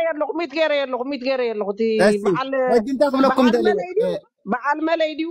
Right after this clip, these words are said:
Speaker 1: በዓል
Speaker 2: እወ።
Speaker 1: መለይ።
Speaker 2: እወ፣ ካብቶም እዩ ዝኸውን፣ ካብቶም ርጉማት።
Speaker 1: ኣይ፣ ኣይ፣ ዋላ ተጋሩ እንዲኦም ዘለዉ መለይ ዝሓዙ እንታይ መን ክንብሎም?
Speaker 2: እወ፣ ሕጂ እንታይ መሲልኪ ሓትነይ? እዚኦም፣
Speaker 1: እ።
Speaker 2: እ፣ በርጌድ ንሓመድ ይተሃራረሙን እዮም።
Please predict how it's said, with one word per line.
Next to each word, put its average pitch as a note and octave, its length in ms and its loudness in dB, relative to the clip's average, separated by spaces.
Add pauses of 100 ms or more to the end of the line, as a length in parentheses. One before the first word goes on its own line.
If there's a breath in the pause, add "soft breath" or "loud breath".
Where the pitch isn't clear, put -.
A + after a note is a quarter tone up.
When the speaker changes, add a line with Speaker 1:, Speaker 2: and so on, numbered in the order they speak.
(160)
Speaker 1:
በዓል G#3+ 260 -4
Speaker 2:
እወ። B3+ 80 -6
Speaker 1:
መለይ። G#3+ 260 4 (560)
Speaker 2:
እወ፣ F#3+ 140 6 (120)
ካብቶም A3 380 0
እዩ G#3+ 100 -2
ዝኸውን፣ G3 300 -2
ካብቶም F#3 380 0 (140)
ርጉማት። E3+ 440 0 (1600 loud breath)
Speaker 1:
ኣይ፣ G#3 200 0 (180)
ኣይ፣ F#3 160 -2
ዋላ A3+ 260 0
ተጋሩ B3 340 -2
እንዲኦም B3+ 280 -4
ዘለዉ B3 320 -2
መለይ B3 280 -2
ዝሓዙ B3 320 -6
እንታይ A3+ 280 -2
መን A3+ 200 -2
ክንብሎም? A3+ 440 -4 (360)
Speaker 2:
እወ፣ E3+ 140 2
ሕጂ G3+ 240 2
እንታይ C#4 220 4
መሲልኪ C4+ 440 -2 (420)
ሓትነይ? G#3+ 540 -2 (360 loud breath)
እዚኦም፣ A3+ 380 0
Speaker 1:
እ። E3+ 120 -2
Speaker 2:
እ፣ F3+ 80 2 (280)
በርጌድ A3+ 340 -2
ንሓመድ A#3+ 300 0
ይተሃራረሙን G#3 580 0
እዮም። E3 120 -2